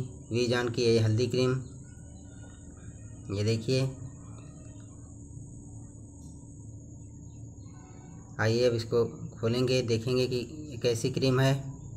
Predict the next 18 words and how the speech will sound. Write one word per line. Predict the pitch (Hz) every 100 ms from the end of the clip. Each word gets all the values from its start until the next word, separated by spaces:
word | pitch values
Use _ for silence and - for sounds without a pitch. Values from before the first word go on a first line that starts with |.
| - - - - - - - -
इसके | - -
अंदर। | 117 117 127 123 - - - - - - - - - - - - -
इधर | 101 98
ये | 107
देखिए | 107 107 - 117 113 - -
त्वचा | 101 110 110
एकदम | 110 113 110 110 - - -
खूबसूरत | 107 - 110 113
दिखेगी। | 110 - 117 113 117 117 - - - - - - - - 1077 1077 - - - - - - - - - - - - - - -
ये | - 113
देखिए | 113 117 117
खोलने | - 120 123 123 - - 123 127
के | 127
बाद | 117 120 117
इस | 117
तरह | 123 120
से | -
ये | 123 120